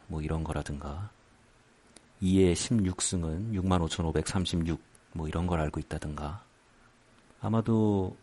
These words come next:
제 직업이나 아니면 또 학교 때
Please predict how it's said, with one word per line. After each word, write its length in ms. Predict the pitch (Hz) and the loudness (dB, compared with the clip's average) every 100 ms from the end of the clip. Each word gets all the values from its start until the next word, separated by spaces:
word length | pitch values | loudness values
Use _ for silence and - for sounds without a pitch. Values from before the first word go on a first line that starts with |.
| _ - | _ -12
제 100 | - | -4
직업이나 720 | 95 - - 107 92 76 87 85 | -4 0 4 6 4 2 0 0
아니면 540 | 76 76 76 76 73 - | -2 -4 -4 -6 -6 -8
또 360 | 73 73 80 92 - | -6 -6 -8 -12 -8
학교 280 | - - 139 | -4 -2 -2
때 380 | - 87 107 | 0 0 0